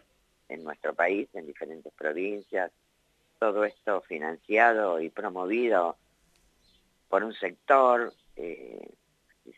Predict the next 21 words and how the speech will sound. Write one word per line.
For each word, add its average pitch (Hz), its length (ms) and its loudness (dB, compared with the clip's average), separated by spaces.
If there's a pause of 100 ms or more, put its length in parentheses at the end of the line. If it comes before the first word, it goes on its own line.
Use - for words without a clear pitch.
se - 100 -12
quiere 90 340 -4
también 82 380 -6
sindical, 90 600 0
como 82 260 -8
es 90 100 -10
el 80 80 -8
de 82 100 -4
la 73 220 -4
C 85 120 -6
T 78 220 0
A, 78 360 2 (960)
la 90 100 -10
Central 92 360 0
de 90 80 0
los 85 120 -4
Trabajadores 85 600 -2
de 82 80 -4
la 73 80 -2
Argentina, 90 680 -6
donde, 80 220 -12